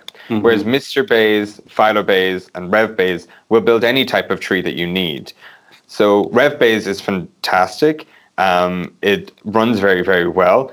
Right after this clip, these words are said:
Speaker 2: It's very, very, um, robust, and also in the way it gives you a lot of options.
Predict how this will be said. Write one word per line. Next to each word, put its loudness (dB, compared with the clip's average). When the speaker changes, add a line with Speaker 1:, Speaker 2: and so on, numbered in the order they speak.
Speaker 2:
It's -4
very, 2
very, 2
um, 2
robust, 0
and 0
also 0
in 0
the 2
way 2
it -4
gives 0
you 6
a 4
lot 2
of -2
options. -4